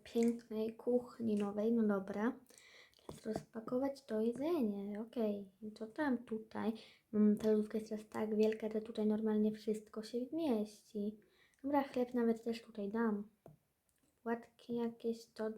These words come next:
tutaj dam. Ym, to tutaj dam, to dam też tutaj, y, to też dam tutaj, to też tutaj dam, to też tutaj, to też tutaj dam. Y,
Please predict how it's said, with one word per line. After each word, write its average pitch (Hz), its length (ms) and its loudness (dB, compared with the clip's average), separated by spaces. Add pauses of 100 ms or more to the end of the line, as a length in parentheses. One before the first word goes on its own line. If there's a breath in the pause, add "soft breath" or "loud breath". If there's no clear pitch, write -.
(220)
tutaj 220 460 -2
dam. 220 340 0 (840 soft breath)
Ym, 202 560 0
to 262 80 -6
tutaj 240 560 -2
dam, 240 560 -2
to 233 140 -4
dam 233 340 0
też 233 240 -6
tutaj, 233 400 -6 (220)
y, 202 240 -2
to 269 120 -4
też 269 280 0
dam 262 180 0
tutaj, 262 460 -8 (460 soft breath)
to 220 60 -16
też 233 280 -6
tutaj - 380 -2
dam, 226 200 0
to 294 160 -4
też 233 300 -12
tutaj, 233 420 -4 (480)
to 254 120 -6
też 233 260 -6
tutaj 240 280 -4
dam. 240 200 0 (500 loud breath)
Y, 247 240 6